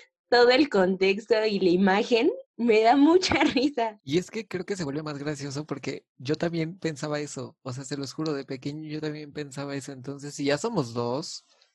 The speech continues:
Speaker 1: Sí.
Speaker 2: seguramente por ahí hay otro. <laughs>
Speaker 1: Mándenos mensaje para, vamos a hacer una encuen-,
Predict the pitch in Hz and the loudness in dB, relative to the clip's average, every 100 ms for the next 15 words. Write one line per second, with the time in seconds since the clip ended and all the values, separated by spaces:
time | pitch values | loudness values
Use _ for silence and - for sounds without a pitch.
0 | - 185 190 165 - 107 117 139 147 151 | -6 -2 -2 -2 -2 2 4 4 4 2
1 | 156 123 117 117 123 127 139 - 127 - | 2 2 2 2 2 2 0 0 -4 2
2 | 120 131 - 226 233 247 269 269 208 190 | 2 2 0 2 2 2 4 4 2 0
3 | 180 185 202 208 - 180 175 196 269 339 | 0 0 0 -2 -4 -2 -2 4 4 6
4 | 240 214 233 185 170 185 185 | 4 6 6 4 2 0 0